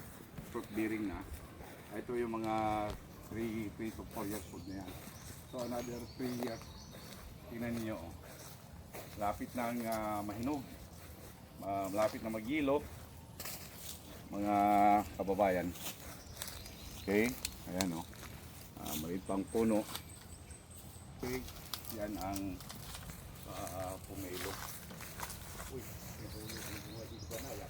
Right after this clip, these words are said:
pala. May balik ko sa ibabaw. Dito yan siya naka, ano, kasi yung kalahati doon na putol po. Na tumbahan ng, ah, niyog. Kaya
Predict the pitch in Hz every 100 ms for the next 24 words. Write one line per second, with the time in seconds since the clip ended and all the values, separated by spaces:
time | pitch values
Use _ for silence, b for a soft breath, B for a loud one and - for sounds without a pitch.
0 | - - - - - - - - - -
1 | - - - - - - - - - -
2 | - - - - - - - - - 143
3 | 139 165 156 160 151 143 143 139 127 113
4 | - 123 139 131 127 127 120 123 123 120
5 | 117 113 107 104 107 - - - - -
6 | - 113 110 107 110 110 107 104 101 98
7 | - - 120 117 123 - 147 - - -
8 | - - - - - - 104 104 - 104
9 | 107 117 110 107 101 98 98 98 98 110
10 | 113 - - - - - - - - -
11 | 98